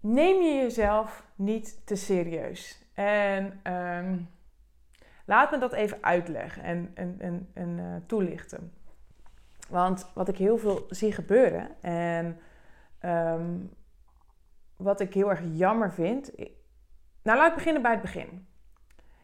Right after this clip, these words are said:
Ik was vorige week op mijn live dagen en, ehm, wat ik heel erg merk bij ondernemers, dat een soort, eh, gemeenschappelijk,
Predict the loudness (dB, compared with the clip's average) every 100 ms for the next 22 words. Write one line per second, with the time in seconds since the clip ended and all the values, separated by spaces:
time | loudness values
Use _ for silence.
0 | -10 -2 -2 2 2 4 4 2 2 0
1 | 2 2 2 2 2 2 2 -2 -4 -4
2 | -4 -2 0 0 0 -2 -4 -4 -4 0
3 | 0 -2 -2 -4 -6 -6 -6 -6 -8 -10
4 | -16 -20 _ -20 -20 -20 -20 -20 -2 0
5 | 0 -2 -4 2 4 4 4 2 4 4
6 | 4 4 0 -6 -8 0 4 4 2 -2
7 | -8 -16 -20 -4 -2 0 0 0 0 -2
8 | -4 -8 -8 -10 -6 -6 -6 -10 -20 -20
9 | -20 -20 _ _ -20 -20 _ -4 -4 0
10 | 2 2 0 0 0 4 4 4 0 -16